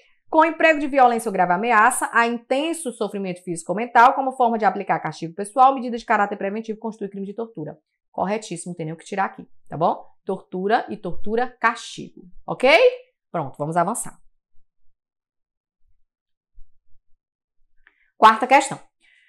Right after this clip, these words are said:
Constitui crime de tortura, aliás, crime hediondo, né? Constitui crime hediondo. Meu Deus do céu, o que que tá acontecendo, né? Previsto na oito mil e setenta e dois, o que é que constitui crime hediondo, pessoal? Vamos lá.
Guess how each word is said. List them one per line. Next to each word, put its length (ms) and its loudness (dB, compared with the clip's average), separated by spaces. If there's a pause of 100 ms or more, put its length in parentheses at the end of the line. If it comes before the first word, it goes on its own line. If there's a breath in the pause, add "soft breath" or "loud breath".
(140)
Constitui 420 4
crime 240 2
de 80 -2
tortura, 720 2
aliás, 380 4
crime 220 0
hediondo, 360 0
né? 160 4
Constitui 320 -4
crime 220 -2
hediondo. 340 0
Meu 140 -2
Deus 240 -2
do 80 -6
céu, 140 -6
o 20 -12
que 60 -12
que 80 -12
tá 80 0
acontecendo, 480 -8
né? 160 -8
Previsto 360 -4
na 120 0
oito 160 -4
mil 80 -4
e 40 -8
setenta 320 -6
e 80 -4
dois, 280 -2
o 40 -8
que 200 -2
é 180 8
que 120 -4
constitui 580 -10
crime 200 -10
hediondo, 380 -4
pessoal? 240 -2
Vamos 180 -4
lá. 280 4